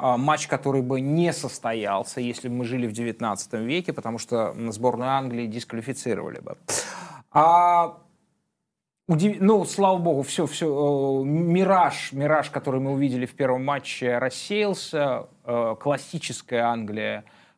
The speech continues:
Гарри Саутгейта и очень хорошие, очень хорошие американцы, м, а, которые в-, вели эту игру инициативно, ну, были лучше, в итоге ноль ноль.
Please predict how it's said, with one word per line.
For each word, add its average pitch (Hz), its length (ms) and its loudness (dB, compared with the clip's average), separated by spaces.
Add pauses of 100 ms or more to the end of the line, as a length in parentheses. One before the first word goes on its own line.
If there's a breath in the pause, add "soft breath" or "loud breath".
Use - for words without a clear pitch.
Гарри 131 280 4
Саутгейта 175 1120 0
и 151 340 0
очень 151 300 -2
хорошие, 120 800 -2
очень 143 320 -4
хорошие 110 400 -4
американцы, 151 720 -2 (600 soft breath)
м, 123 180 0
а, 127 180 2
которые 143 460 2
в-, 123 880 -6 (880)
вели 135 240 4
эту 123 160 0
игру 127 240 2
инициативно, 143 1120 -2
ну, 135 540 -4 (160)
были 127 320 0
лучше, 143 380 0
в 113 60 0
итоге 113 260 -2
ноль 110 180 0
ноль. 87 240 -6